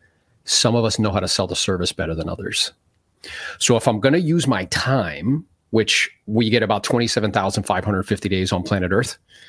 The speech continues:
that's the average. That's about seventy-five years in the industrialized world. Women have a tendency a little bit more than men. I'm forty-two, so I've used over half. Whatever's left, I'm gonna sleep through a third of it.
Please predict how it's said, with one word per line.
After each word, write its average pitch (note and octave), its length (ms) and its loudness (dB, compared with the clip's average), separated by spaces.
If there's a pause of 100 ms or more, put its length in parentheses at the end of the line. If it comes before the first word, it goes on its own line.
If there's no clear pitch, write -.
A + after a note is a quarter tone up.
(280)
that's - 220 0
the F#2+ 160 2
average. F#2+ 580 2 (240)
That's - 140 -2
about - 180 2
seventy-five G2+ 520 0
years G2+ 220 0
in G#2 80 2
the F#2+ 60 0
industrialized F#2 540 -2
world. G2+ 340 0
Women G2 220 0
have F#2 100 -2
a F#2 60 -2
tendency F#2+ 300 -2
a F#2+ 40 0
little F#2 100 -2
bit F#2 60 0
more F2+ 100 0
than F2+ 120 0
men. A#2 320 2 (800)
I'm A2 120 4
forty-two, A2+ 520 2
so A2 160 2
I've F#2+ 160 0
used F#2+ 180 -2
over F2 220 0
half. A2+ 640 -2
Whatever's G#2+ 360 0
left, G#2+ 260 0
I'm G2 100 -2
gonna G2 160 0
sleep G#2+ 260 0
through G2+ 160 -4
a F#2+ 60 -2
third A2+ 260 2
of G#2+ 80 0
it. G#2+ 240 -2